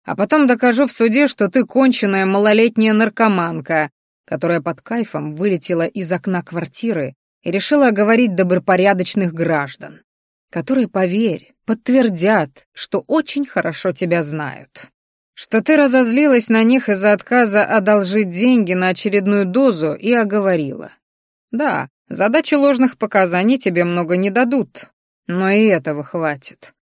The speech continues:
А если нет, так я могу тебе и героин подкинуть. Не отвертишься. А эта статья серьезная. Двести двадцать восьмая. От четырех до восьми лет. Хочешь себе такой судьбы?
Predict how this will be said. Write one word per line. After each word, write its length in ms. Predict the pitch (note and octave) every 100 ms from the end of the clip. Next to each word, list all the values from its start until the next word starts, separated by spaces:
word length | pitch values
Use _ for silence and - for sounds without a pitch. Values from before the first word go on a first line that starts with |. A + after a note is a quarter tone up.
| _ _ _
А 160 | - F3
если 380 | G#3+ D#4 - B3+
нет, 540 | B3+ E4 - - - _ _
так 200 | E3+ C#3
я 120 | A3+
могу 280 | A3 G3+ G#3+
тебе 380 | G#3+ F#3 F#3 F#3
и 200 | - G#3+
героин 580 | F3 F3+ E3 E3 A3+
подкинуть. 760 | B3+ A3+ - G#3 F3+ E3 - _ _ _ _ _
Не 160 | B3
отвертишься. 840 | C4+ B3+ C4 G#3+ C#3+ D3 - - - _ _ _ _
А 120 | F3
эта 220 | F3 A3
статья 420 | A3 C4 B3 G#3
серьезная. 840 | F3+ B3+ B3+ G3+ D#3 E3 E3 C#3 - _ _ _ _ _
Двести 600 | - E3 F#3+ C4+ C4 C#4
двадцать 480 | A#3 B3 B3 B3+ A3+
восьмая. 680 | B3 C4 - F3 C#3+ B2+ - _ _ _
От 180 | F3 F3+
четырех 520 | - A#3 D4 D#4 B3
до 100 | F#3
восьми 400 | F3+ F3+ G#3 F3+
лет. 460 | D#3 - - - _ _ _
Хочешь 640 | _ - C#4+ G4+ - F3+
себе 320 | - F3+ D#3+ D3+
такой 340 | D#3 - E3
судьбы? 640 | - G3 E3+ D3+ - -